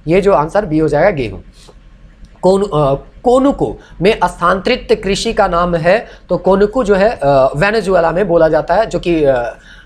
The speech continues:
अ, जंगल को साफ करते हैं, खेती करते हैं, फिर अनउपजाऊ हो जाता है तो दूसरे में ट्रांसफर हो जाते हैं, तो ये वेनेजुएला में होता है। महाराष्ट्र के काली मिट्टी के क्षेत्र में कपास के,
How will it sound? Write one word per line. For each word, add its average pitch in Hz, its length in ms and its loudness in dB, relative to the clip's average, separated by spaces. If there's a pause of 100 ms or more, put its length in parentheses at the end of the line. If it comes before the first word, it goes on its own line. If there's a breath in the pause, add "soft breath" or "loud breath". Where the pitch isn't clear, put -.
अ, 131 100 -2
जंगल 185 300 0
को 185 100 -2
साफ 175 240 -2
करते 180 220 -2
हैं, 202 100 -2
खेती 180 220 -2
करते 180 240 0
हैं, 196 100 2
फिर 175 160 0
अनउपजाऊ 180 500 0
हो 180 80 0
जाता 180 240 0
है 202 60 2
तो 170 100 -6
दूसरे 156 280 -4
में 185 120 -4
ट्रांसफर 131 320 -4
हो 104 60 -10
जाते 87 260 -18
हैं, 98 180 -16
तो 135 100 -10
ये 175 360 -2
वेनेजुएला 123 640 -2
में 92 140 -16
होता - 200 -18
है। - 120 -20 (500 loud breath)
महाराष्ट्र 185 640 0
के 220 180 -2
काली 202 420 -2
मिट्टी 180 380 -6
के 226 140 0
क्षेत्र 214 360 -2
में 208 200 -2
कपास 185 680 -2 (400)
के, 196 320 -2